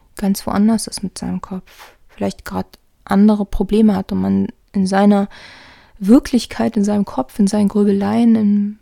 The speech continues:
gar nicht stattfindet. So, dass man sich selbst eine sehr hohe Wichtigkeit natürlich gibt, weil jeder natürlich eine subjektive Sichtweise hat, klar, ja. Aber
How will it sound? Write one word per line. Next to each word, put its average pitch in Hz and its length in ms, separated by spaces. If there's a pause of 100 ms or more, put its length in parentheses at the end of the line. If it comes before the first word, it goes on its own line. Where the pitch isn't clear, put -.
(160)
gar 226 200
nicht 220 220
stattfindet. - 1120 (680)
So, 185 440
dass 190 240
man 196 120
sich 190 160
selbst 202 420
eine 196 320 (160)
sehr 208 320
hohe 214 240
Wichtigkeit 208 680
natürlich 196 340
gibt, - 240
weil 208 140
jeder 226 280
natürlich 247 520
eine 226 100
subjektive 254 840 (420)
Sichtweise - 880
hat, - 320
klar, - 300 (600)
ja. 285 180 (1300)
Aber 233 420